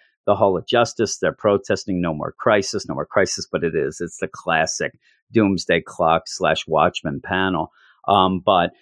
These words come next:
y-, you're gonna now have things with, say, the Legion of Superheroes, things like that. Also, a little bit of a aging John there who comes by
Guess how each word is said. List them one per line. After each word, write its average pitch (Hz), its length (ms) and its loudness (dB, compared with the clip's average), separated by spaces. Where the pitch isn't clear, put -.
y-, 104 200 0
you're 98 180 0
gonna 92 260 0
now 98 340 2
have 92 460 -2
things 87 380 -4
with, 85 260 0
say, 85 760 2
the 80 220 -2
Legion 87 360 -2
of 76 60 -4
Superheroes, 101 760 0
things 87 240 -6
like 67 160 -4
that. 104 260 2
Also, 92 480 0
a 170 60 -4
little 139 260 2
bit 92 200 0
of 85 100 0
a 85 200 2
aging 101 500 0
John 104 400 4
there 82 200 2
who 82 80 0
comes 92 260 -6
by 82 440 0